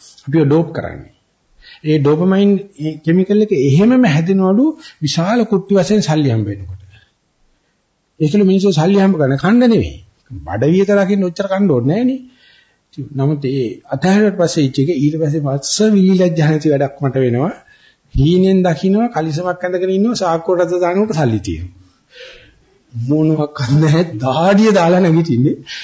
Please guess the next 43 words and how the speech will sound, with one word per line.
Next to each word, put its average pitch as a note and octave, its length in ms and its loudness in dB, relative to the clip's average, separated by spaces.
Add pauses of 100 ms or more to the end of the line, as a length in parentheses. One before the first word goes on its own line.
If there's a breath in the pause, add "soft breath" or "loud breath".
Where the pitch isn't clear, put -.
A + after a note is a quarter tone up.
යකෝ C3 240 -8
මේ B2+ 180 -2
ලෝකෙට B2 400 0
මෙච්චර C3+ 340 -6
කියා B2+ 260 -8
හිටියට C#3 300 -2
කොච්චරකට C3+ 540 -6
උඹ C#3 160 -2
සල්ලි C3 260 -2
අත, B2+ 120 -4 (200)
අත - 140 -8
ගන්නවනේ F3+ 460 0
කිය. C4 160 0 (400 loud breath)
සාක්කුවට F#3 440 0
අත G3 160 0
දානකොට A#3+ 480 0 (560)
කාසි G3+ 320 -2
ටිකක් B2 320 -2
අහු F#2+ 140 -6
වෙනවා. F2 280 -12 (400 soft breath)
දැන් C3+ 200 -2
අත - 220 -6
එළියට A#3+ 320 4
ගන්න A#3+ 280 2
තරම් G#3 280 2
විලි E3+ 180 2
ලැජ්ජයි. A#2+ 380 0 (360)
දැන් G2 180 -12
කොහොමද G#2+ 280 -6
සල්ලිත් A2+ 400 -4
අත C3+ 120 -2
වෙලා F3 200 0
කලිසමක් C3 420 0
ඇඳගෙන D3 340 0
ඉන්නේ? A#3 260 0 (480 soft breath)
සාක්කුවේ D#3+ 380 -2
සල්ලි B2 200 -2
තියෙන B2 180 -2
බලනකොට D#3+ 440 -2
හිත F3 260 0
මහාන G3 300 -2
වෙලා A3+ 260 -2
නැහැ. - 260 -10